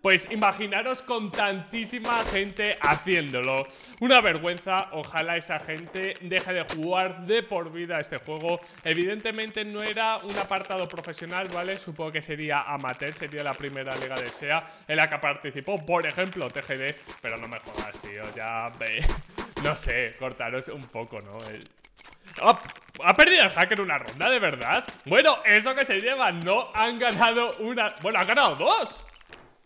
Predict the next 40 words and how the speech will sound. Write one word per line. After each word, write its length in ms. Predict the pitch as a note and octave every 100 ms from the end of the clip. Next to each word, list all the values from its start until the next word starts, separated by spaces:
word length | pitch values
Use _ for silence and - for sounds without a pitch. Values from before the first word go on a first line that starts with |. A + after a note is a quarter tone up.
| - G3
Atención, 720 | G#3 G#3 F3 D#3 F#3+ A#3+ D4+ C#4 -
hay 200 | G3 C#4+
un 160 | D4+ C#4
C 200 | - A3+
T 300 | G3+ A#3 C#4 -
que 80 |
está 340 | F3+ - A#3 A3
hackeando. 680 | - A3 G#3+ D#3 D3 D#3 A#2+
Vale, 180 | A2
pues 160 | G#2 G#2+
ya 60 | A2
está, 160 | -
ya 120 | G#2+
se 120 | A2 A2
ha 20 |
acabado, 320 | G#2 G2+ G2+
la 100 | G2+
verdad. 360 | G#2 G#2+ A2 - - F3
La 140 | C#3 B2+
felicidad 600 | D3 C3 C#3 C#3 D#3+ F3
nos 220 | D3+ C#3+
ha 60 |
durado 500 | C#3+ D3 D3+ E3 F#3 G#3
demasiado 680 | B3+ B3 A3+ G3 G3 E3
poco. 180 | D#3 E3+
A 40 | C#3
este 140 | A#2
tío 140 | A#2+
le 80 | A2+
voy 140 | A2 G#2
a 80 |
poner 280 | G#2 G#2 G2+
de 120 | G2+
todo, 200 | G2+ G#2
la 120 | G#2 G#2
verdad, 360 | E3+ G#2+ A#2+ -
porque 180 | A2 G#2+
se 120 | G#2+
lo 80 | G#2
merece. 400 | G#2+ A2 D3+